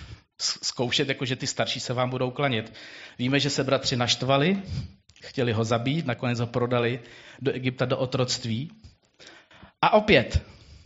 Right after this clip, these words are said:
jo, Pán Bůh mu žehnal, známe ten příběh, prostě, eh, byl tak dobrý, že ten, eh, Potifar si ho tam nechal jako, jako šéfa, že měl na starost i jako otrok celý ten jeho dům.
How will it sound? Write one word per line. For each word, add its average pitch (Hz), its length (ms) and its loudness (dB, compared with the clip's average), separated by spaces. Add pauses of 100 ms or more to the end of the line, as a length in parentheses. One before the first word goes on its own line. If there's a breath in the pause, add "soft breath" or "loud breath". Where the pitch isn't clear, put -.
(880 soft breath)
jo, 143 60 4
Pán 165 240 6
Bůh 165 160 4
mu 160 120 6
žehnal, 175 360 6
známe 139 280 4
ten 143 160 0
příběh, 160 400 0
prostě, 127 300 -2 (120)
eh, - 680 0
byl 143 200 2
tak 143 200 0
dobrý, 147 340 2
že 143 120 2
ten, 139 320 0 (960)
eh, 127 540 -8 (220)
Potifar 143 400 0
si 147 140 0
ho 151 80 2
tam 147 200 4
nechal 139 300 2
jako, 135 460 2 (160 loud breath)
jako 143 200 -2
šéfa, 143 600 6
že 135 100 0
měl 143 160 2
na 143 100 4
starost - 300 0
i 165 60 4
jako 151 200 2
otrok 170 400 -2
celý 135 240 2
ten 135 140 0
jeho 139 200 4
dům. 156 460 4